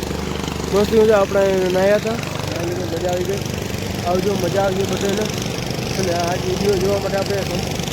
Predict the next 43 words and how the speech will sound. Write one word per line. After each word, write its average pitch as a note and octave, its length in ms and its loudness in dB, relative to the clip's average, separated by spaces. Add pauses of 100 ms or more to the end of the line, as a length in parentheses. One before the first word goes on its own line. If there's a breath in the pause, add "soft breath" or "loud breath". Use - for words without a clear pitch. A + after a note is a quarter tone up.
(160)
ચેનલને G#3 320 2
લાઈક G3 280 2
કરી, A3+ 220 4 (760)
સબસ્ક્રાઇબ G#3 360 0
કરી, G#3+ 160 4
શેર G#3+ 200 0
કરતા A3+ 220 0
રહ્યો. B3 220 4
અને G#3+ 200 2
મેળા G3+ 240 2
આવી G#3 140 2
જાય A3 160 2
બધાને A3+ 260 2 (280)
જોવા G3+ 260 0
માટે. G#3 180 -2 (720)
તો F#3 140 0
મળ્યા F#3 320 6
પછી F3+ 340 4
હવે F#3 240 6 (280)
આગળ. D#3+ 240 -4 (300)
તો F3 100 6
આ F#3 140 6
છે G3 180 6
નર્મદા G3 460 6
નદી, G3+ 200 2 (260)
<clears throat> F#3 260 -2
જોઈ E3 120 0
શકો E3+ 160 0
છો. G3+ 120 -2 (760)
ઓમકારેશ્વર F3 640 4
મહાદેવ F3 420 4
મંદિર F3 420 0
ને F3 100 2
બધું F3 280 2
અનિકમ F3+ 360 0
છે. F#3+ 160 -4 (600)
તો D#3 120 -10
ત્યાં E3+ 280 0
આપણે F3 180 -2
આ E3+ 60 0
પૂગી F3 300 -4
ગયા F#3+ 140 0
છે. G#3+ 140 -2